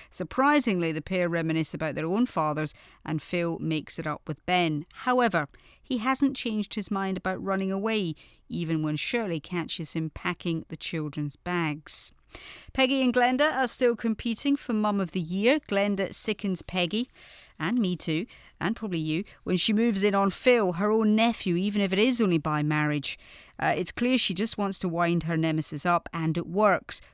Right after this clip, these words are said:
Poor Ronnie gets caught in the crossfire too. It's her thirty-sixth birthday, and of course both women want to do something for her. In the end, it comes down to the toss of a coin.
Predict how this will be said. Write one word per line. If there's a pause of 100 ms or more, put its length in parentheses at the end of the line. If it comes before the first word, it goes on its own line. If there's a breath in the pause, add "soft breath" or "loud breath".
Poor
Ronnie
gets
caught
in
the
crossfire
too. (240 loud breath)
It's
her
thirty-sixth
birthday, (280 loud breath)
and
of
course
both
women
want
to
do
something
for
her.
In
the
end,
it
comes
down
to
the
toss
of
a
coin.